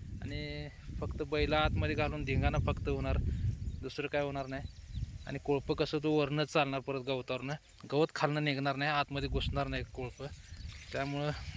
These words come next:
आता आज सकाळी पण मी आलो होतो त-, तयार होऊन,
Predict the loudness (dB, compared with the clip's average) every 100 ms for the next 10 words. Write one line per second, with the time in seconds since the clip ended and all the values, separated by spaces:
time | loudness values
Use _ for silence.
0 | -8 -6 0 2 4 2 0 0 2 2
1 | 0 0 2 4 2 0 2 2 2 2
2 | -2 -2 0 0 -4